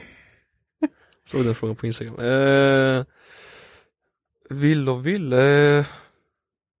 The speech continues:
Speaker 2: ingenting är garanterat. Eh, att spela Europa League. Vi ska gå in i kvalet och spela Europa League. Som sagt, jag är fortfarande en Hammarby-spelare. Så det är, ingenting är klart ännu.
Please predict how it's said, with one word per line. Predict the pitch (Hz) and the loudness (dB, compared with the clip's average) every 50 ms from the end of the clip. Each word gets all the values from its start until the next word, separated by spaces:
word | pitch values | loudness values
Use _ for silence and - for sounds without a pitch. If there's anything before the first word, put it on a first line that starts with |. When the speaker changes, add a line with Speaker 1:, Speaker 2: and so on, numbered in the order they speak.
| _ _ _ _ _ _ _ _ _ _ _ _ _ _ _ _ _ _ _ _ _ _ _ _ - | _ _ _ _ _ _ _ _ _ _ _ _ _ _ _ _ _ _ _ _ _ _ _ _ -6
Speaker 2:
ingenting | 143 156 160 151 - 156 147 | -4 -2 -2 -4 -4 -4 -4
är | 139 | -2
garanterat. | 131 135 127 127 123 - 135 131 123 127 147 147 - _ _ _ - | 0 0 0 -2 -2 -2 -2 -2 0 -2 -4 -6 -8 _ _ _ -4
Eh, | - 120 120 120 120 120 120 120 120 117 117 117 117 113 113 113 113 110 104 101 101 - - - - | -2 0 2 2 2 2 2 2 2 2 2 0 -2 -2 -6 -8 -8 -8 -8 -8 -10 -10 -10 -10 -10
att | 123 - _ | -12 -12 _
spela | - - - - _ 131 123 120 | -10 -10 -10 -4 _ 2 4 4
Europa | 117 120 127 120 - 123 | 4 2 0 0 -2 -2
League. | 123 117 117 113 | -2 -2 -2 -2
Vi | 113 117 | -6 -6
ska | - - 120 | -6 -6 -6
gå | 117 123 | -4 -2
in | 127 123 117 | -2 -2 -4
i | 117 113 | -6 -6
kvalet | - - - 127 135 143 143 135 131 - - | -8 -4 0 2 4 4 4 2 -2 -2 -4
och | 127 | -8
spela | - - - 120 117 | -6 -6 -4 -2 -2
Europa | 113 113 120 113 - - 113 | -2 -2 -4 -6 -6 -8 -6
League. | 113 120 117 113 | -6 -6 -6 -6
Som | - 123 117 | -6 -6 -2
sagt, | - - 131 123 - - | 0 0 0 0 -2 0
jag | 120 123 | 0 0
är | |
fortfarande | 120 - 135 127 - 131 127 123 | 0 0 -4 -4 -2 -2 0 0
en | 127 | 0
Hammarby-spelare. | 131 120 117 113 113 117 113 - - - 120 113 117 117 127 147 - _ _ _ _ _ _ _ _ _ _ _ | 0 -2 -2 -4 -6 -6 -6 -6 -2 -2 -2 0 0 -2 -2 -4 -6 _ _ _ _ _ _ _ _ _ _ _
Så | - - - 120 117 117 113 113 110 | -10 -4 0 2 2 4 4 4 2
det | 110 117 117 | 2 2 0
är, | 117 | 2
ingenting | 123 120 123 120 - 127 120 | 2 2 0 -2 -2 -4 -4
är | 113 | -2
klart | - 123 120 117 117 117 | 0 0 0 0 2 0
ännu. | 117 117 120 123 127 | -2 -2 -2 -4 -4